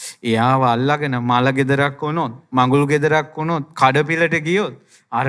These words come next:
කවට එයා අල්ලගෙන දැක්කද? ඒකනේ උදාහරණයක් තියෙන්නේ. කවට එයා දැකලා ද, නිවට එයා දැකලාද? එළුවත් මේ, මේ ඔළුව පානවා කියනවා, "මගේ රැවුල පීරපන්" කියලා.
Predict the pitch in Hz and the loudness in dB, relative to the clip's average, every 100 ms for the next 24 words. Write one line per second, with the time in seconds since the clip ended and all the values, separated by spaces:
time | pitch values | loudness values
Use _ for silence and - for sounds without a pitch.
0 | 135 135 139 156 165 175 170 170 160 151 | -2 0 0 0 0 0 2 2 0 0
1 | 170 180 185 196 302 - _ _ _ _ | 0 0 0 -2 -4 -10 _ _ _ _
2 | _ _ _ _ _ _ _ _ _ _ | _ _ _ _ _ _ _ _ _ _
3 | _ _ _ _ _ _ _ _ _ _ | _ _ _ _ _ _ _ _ _ _
4 | _ _ _ _ _ 139 147 151 180 160 | _ _ _ _ _ 2 2 2 0 2
5 | 151 170 160 156 147 139 131 139 147 147 | 2 0 -2 -2 -2 -2 -2 0 0 -2
6 | 147 143 135 139 135 127 123 131 143 135 | -4 -6 -6 -6 -4 0 0 0 -2 -2
7 | 131 120 151 208 277 _ _ _ _ _ | -2 -4 -4 -6 -10 _ _ _ _ _
8 | 151 175 139 139 143 147 143 135 127 147 | -4 -2 0 -2 0 0 0 -2 -2 -2
9 | 165 254 - _ _ _ _ _ 131 139 | -4 -6 -12 _ _ _ _ _ 0 2
10 | 156 160 156 - 156 143 139 131 127 _ | 2 0 -4 -12 -6 -2 -2 -4 -6 _
11 | _ _ 139 139 135 131 135 143 131 139 | _ _ -8 -4 -2 -2 0 -2 -2 -2
12 | 135 131 127 127 131 151 135 131 123 120 | -2 -2 -4 -4 -2 -2 -2 -2 -2 0
13 | 135 131 123 110 104 98 95 92 85 98 | -2 -2 -2 -4 -4 -6 -8 -8 -12 -16